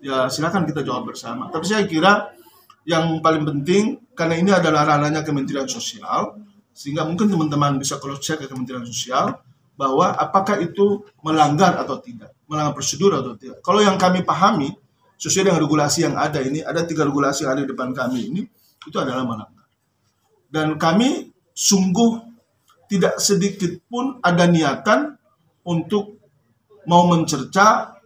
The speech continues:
atau mau merasa bahwa itu tidak penting ataukah tidak benar terkait dengan simpati dan empati publik soal Gala itu. Bukan itu, bukan itu, eh,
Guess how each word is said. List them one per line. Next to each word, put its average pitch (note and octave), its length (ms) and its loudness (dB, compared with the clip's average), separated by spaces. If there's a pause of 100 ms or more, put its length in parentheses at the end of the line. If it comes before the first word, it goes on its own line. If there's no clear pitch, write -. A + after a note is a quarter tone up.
(420)
atau D3 720 2 (340)
mau D#3 300 0
merasa D#3+ 720 4 (400)
bahwa D#3 320 2
itu E3 180 -2
tidak D#3 300 -4
penting F#3+ 580 -2 (640)
ataukah D#3+ 380 -2
tidak D3 260 -4
benar D3+ 400 2
terkait D#3+ 560 2
dengan F#3+ 560 0 (400)
simpati E3+ 640 2
dan E3 160 2
empati D3 400 -4
publik D3+ 400 0 (160)
soal C#3+ 320 -2
Gala B2 360 -4
itu. - 280 -14
Bukan F#3 320 -2
itu, C#3+ 400 -4
bukan E3+ 240 -8
itu, D3 400 -4 (480)
eh, B2 340 -6